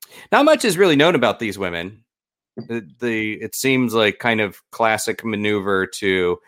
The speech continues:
sort of wipe away their, their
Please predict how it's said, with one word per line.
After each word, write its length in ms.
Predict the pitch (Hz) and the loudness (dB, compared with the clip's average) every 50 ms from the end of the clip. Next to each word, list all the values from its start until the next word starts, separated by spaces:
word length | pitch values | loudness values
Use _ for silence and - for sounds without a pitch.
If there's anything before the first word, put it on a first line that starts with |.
| _ _ _ _ _ _ _ _ _ | _ _ _ _ _ _ _ _ _
sort 240 | - - - 107 95 | -8 -2 -2 0 0
of 80 | 95 87 | 0 0
wipe 300 | 90 104 107 107 - - | 2 2 2 2 2 0
away 300 | 104 98 104 101 98 95 | 2 4 4 4 2 2
their, 380 | 90 92 90 87 87 85 - _ _ _ - | 2 0 0 0 -2 -4 -6 _ _ _ -2
their 440 | 98 95 92 90 87 85 85 82 | -2 0 0 0 0 -2 -4 -6